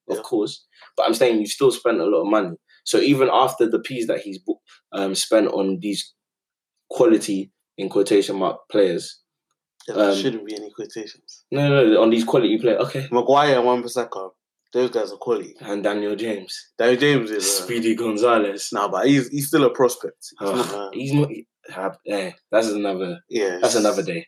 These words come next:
Speaker 2: Yeah,
Speaker 1: Anyway, <laughs> um,
Speaker 2: Scored on his debut.
Speaker 1: <laughs> anyway, <laughs> yeah. So I think it's, it, fam, the only managers that will get sacked,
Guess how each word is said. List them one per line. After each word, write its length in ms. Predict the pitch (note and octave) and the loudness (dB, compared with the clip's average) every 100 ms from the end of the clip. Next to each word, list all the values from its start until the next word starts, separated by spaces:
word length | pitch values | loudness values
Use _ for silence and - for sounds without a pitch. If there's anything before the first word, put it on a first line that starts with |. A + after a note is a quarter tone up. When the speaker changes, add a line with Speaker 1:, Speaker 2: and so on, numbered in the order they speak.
| _ | _
Speaker 2:
Yeah, 260 | A2+ G#2 F#2+ | -4 -2 2
Speaker 1:
Anyway, 580 | D#3 D3 A2+ G#2 B2+ D#3 | 4 4 6 6 4 2
<laughs> 1000 | - - D#4 C#3+ D#3 - - - - - | -2 2 0 2 0 -2 -12 -18 -20 -4
um, 500 | A2 G#2+ G#2+ G#2 G2 F#2+ | 2 4 4 2 -8 -14
Speaker 2:
Scored 300 | - C3+ A2+ | -4 -2 -2
on 120 | G#2 | -8
his 100 | G2 | -18
debut. 200 | G#2+ G#2 _ _ _ _ _ _ - - - _ _ _ _ _ _ - - - - - G#4+ | -18 -20 _ _ _ _ _ _ -18 -18 -18 _ _ _ _ _ _ -14 -14 -16 -10 0 2
Speaker 1:
<laughs> 0 | |
anyway, 600 | F3 E3+ C#3 A#2+ C#3 G#3+ - - | 6 6 6 6 4 0 -6 -2
<laughs> 1400 | D#4 - - - - - - - - _ _ _ _ - | -4 -4 -12 -10 -14 -14 -18 -18 -20 _ _ _ _ -6
yeah. 200 | C#3+ - | 0 0
So 280 | - C3 - - - E3+ | 2 0 0 -8 -6 -4
I 60 | |
think 220 | G#3 A#3 | -2 -2
it's, 100 | A3+ - | -2 0
it, 200 | G3 G3+ _ - | 0 0 _ -4
fam, 180 | F3 C#3 | -2 2
the 100 | E3+ | 2
only 120 | G3+ | 2
managers 340 | F#3 E3+ C#3 B2+ | 2 0 -4 -4
that 160 | B2 | -4
will 120 | A#2 | -2
get 160 | B2 - | -2 -2
sacked, 340 | - - - | -4 -6 -10